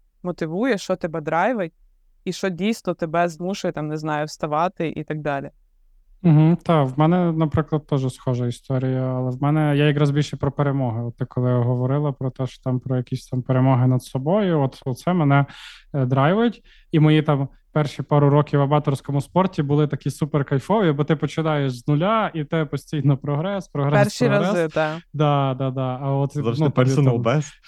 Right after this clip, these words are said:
Speaker 2: е, та, та, я там два роки бігаю, коли не приходжу на старт, то завжди personal best, знаєш, і <laughs> це, умовно. А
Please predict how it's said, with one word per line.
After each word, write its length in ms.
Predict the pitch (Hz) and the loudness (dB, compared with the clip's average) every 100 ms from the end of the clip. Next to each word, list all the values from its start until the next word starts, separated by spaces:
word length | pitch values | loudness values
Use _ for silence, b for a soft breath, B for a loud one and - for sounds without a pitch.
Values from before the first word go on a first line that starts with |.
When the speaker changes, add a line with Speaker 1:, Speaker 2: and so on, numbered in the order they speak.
| 185 220 233 | -12 -10 -2
Speaker 2:
е, 140 | 175 147 | 2 2
та, 320 | - 151 135 | 4 4 4
та, 220 | - 135 | 4 4
я 140 | 131 139 | 4 4
там 160 | 147 | 2
два 200 | 131 160 | 2 4
роки 240 | 165 156 143 | 4 2 0
бігаю, 380 | 160 160 156 | 2 2 2
коли 220 | 143 156 160 | 0 0 0
не 140 | 156 | 0
приходжу 420 | 147 147 160 143 | -2 -4 -2 -2
на 100 | 143 | -4
старт, 320 | 135 160 151 | -4 -4 -6
то 100 | 151 | -6
завжди 280 | 139 135 135 | -4 -4 -2
personal 520 | 139 139 - - 135 127 | -2 -2 -4 -2 -2 0
best, 180 | 127 | -4
знаєш, 500 | 120 - 127 143 - | -4 -4 -4 -4 -6
і 480 | 143 135 131 135 135 | -8 -2 0 2 2
<laughs> 60 | - | 0
це, 320 | - 120 123 92 269 294 202 - | 0 0 0 0 -4 -2 -2 -2
умовно. 640 | 160 147 143 139 135 143 - | -2 0 2 0 0 -2 -2
А 440 | 143 147 147 143 | -2 0 0 -4